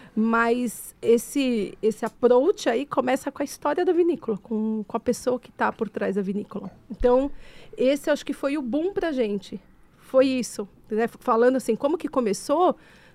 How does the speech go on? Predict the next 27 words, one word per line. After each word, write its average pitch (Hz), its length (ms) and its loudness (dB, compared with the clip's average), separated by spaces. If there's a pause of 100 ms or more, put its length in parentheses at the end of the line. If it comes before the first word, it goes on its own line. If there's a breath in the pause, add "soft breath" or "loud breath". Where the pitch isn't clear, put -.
(120)
não 339 140 0
foi 523 300 2
das 294 180 2
nossas 247 300 0
visitas, 208 520 -4
a 214 80 0
gente 254 260 -2
fez 277 500 2
visitas 202 800 -2
a 202 60 0
vinícolas 208 840 -2
e - 40 -14
tal, 220 200 0
mas 233 180 0
as 226 120 2
vinícolas 330 400 0
que 302 80 -4
a 269 40 0
gente 254 200 -2
visitou 208 480 0
há 196 220 -4 (720)
anos 247 360 4
atrás 208 720 -4 (1300 loud breath)
não 262 160 6
são 320 360 2
as 294 120 2
vinícolas, 240 760 -2